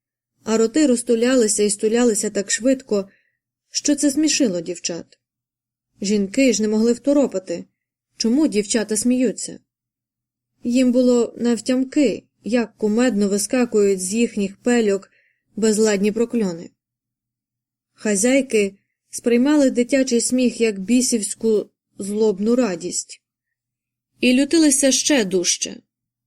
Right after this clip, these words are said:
Якийсь час двійнята стояли, спостерігаючи цю селянську лють,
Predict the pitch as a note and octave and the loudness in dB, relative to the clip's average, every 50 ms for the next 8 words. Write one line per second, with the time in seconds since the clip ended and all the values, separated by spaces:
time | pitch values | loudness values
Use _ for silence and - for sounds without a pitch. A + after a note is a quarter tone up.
0 | _ _ _ _ _ _ _ _ _ _ _ _ _ - A3 A3+ A3+ - E4 D#4 | _ _ _ _ _ _ _ _ _ _ _ _ _ -2 0 0 2 2 2 2
1 | D4 - - - D#4 D#4 C#4+ A3+ G3+ G3+ A3+ A3 G#3+ A#3 A3 G#3 G#3 G3+ - - | 2 2 2 2 4 4 2 2 2 0 0 2 2 0 0 0 0 -2 -2 -2
2 | G#3+ G#3 G#3 A#3 B3 B3 A3+ G#3+ - - G#3+ G3+ G3+ - G#3 G3 G3+ F#3 A#3+ B3 | -2 0 0 2 2 2 2 0 0 -4 -6 -6 -4 -2 -2 -2 0 0 2 2
3 | A#3+ A3 G#3 - - G#3 G3+ F#3+ G3 - _ _ _ _ _ _ _ _ _ _ | 2 2 0 0 -2 -2 -2 -4 -6 -10 _ _ _ _ _ _ _ _ _ _
4 | _ _ _ - - D4 C#4+ B3+ - C4 C4 B3+ B3+ B3 B3 A#3+ - - C#4 C4+ | _ _ _ -6 0 0 2 2 2 2 2 2 4 2 2 2 0 0 0 0
5 | C4 C4 A3+ F3 - - - - | 2 2 2 0 -2 -8 -16 -20